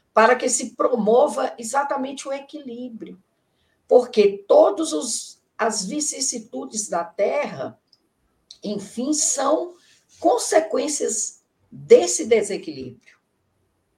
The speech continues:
É onde esse desequilíbrio que nos, nos causa exatamente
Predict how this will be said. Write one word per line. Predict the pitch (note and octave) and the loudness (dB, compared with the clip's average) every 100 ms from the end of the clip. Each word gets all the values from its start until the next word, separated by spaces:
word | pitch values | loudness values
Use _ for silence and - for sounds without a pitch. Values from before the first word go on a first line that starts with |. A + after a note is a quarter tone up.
| _ _ _ _ _ | _ _ _ _ _
É | E3 F3 | -2 0
onde | F3 F#3+ G3 D#3+ D#3+ - _ - | 0 -4 -6 -8 -10 -12 _ 0
esse | G#3 A#3 - A3 | 4 6 4 -6
desequilíbrio | G3+ G3 G3 F3+ A#3+ A3+ G3 A3+ A3 B3+ C4+ - _ _ _ _ _ _ | -4 -4 -4 -10 -12 -12 -10 -10 -12 -16 -18 -20 _ _ _ _ _ _
que | E3 E3 D#3+ D3+ C#3 - _ _ - | -6 -4 -4 -4 -8 -14 _ _ -16
nos, | D#3+ G3 A#3+ G#3+ - - | -6 -2 -2 -2 -6 -8
nos | F3 A3 A#3+ - | -4 -4 -4 -8
causa | - - G#3 A#3+ C#4 - D#3+ C3 - _ | -6 -2 0 0 -4 -4 -4 -4 -8 _
exatamente | E3+ - G#3 A#3 B3+ B3 F#3 G3 A#3 A3+ - A3+ A3 | -18 -6 -4 -4 -6 -10 -10 -10 -12 -14 -12 -12 -12